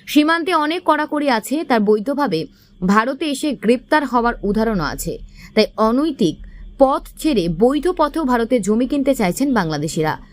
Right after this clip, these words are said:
পদ্মাপাড়ের বাসিন্দাদের জন্য ভারতে পাকাপাকি জমি কেনার ব্যবস্থা করেছে মোদী সরকার, সেটাও আবার আট বছর আগে, দু হাজার ষোলো সালে। বাংলাদেশের সঙ্গে ছিটমহল হস্তান্তরের পরের বছরে বুরহান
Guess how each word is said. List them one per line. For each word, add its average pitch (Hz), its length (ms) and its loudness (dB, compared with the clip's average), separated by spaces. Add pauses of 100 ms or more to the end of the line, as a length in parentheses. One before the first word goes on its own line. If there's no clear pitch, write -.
(200)
পদ্মাপাড়ের 294 520 2
বাসিন্দাদের 294 540 0
জন্য 302 300 0
ভারতে 262 320 0
পাকাপাকি 294 560 -2
জমি 247 260 0
কেনার 277 260 0
ব্যবস্থা 226 360 -2
করেছে 262 320 2
মোদী 202 280 0
সরকার, 160 380 -2 (260)
সেটাও 269 360 2
আবার 185 320 -2
আট 202 260 -2
বছর 226 300 -2
আগে, 160 240 -2
দু 185 120 -4
হাজার 202 240 0
ষোলো 151 320 -2
সালে। 139 320 -6 (360)
বাংলাদেশের 247 440 0
সঙ্গে 220 420 -2 (200)
ছিটমহল 302 520 0
হস্তান্তরের 277 600 0
পরের 240 300 2
বছরে 254 420 -2 (260)
বুরহান 285 500 2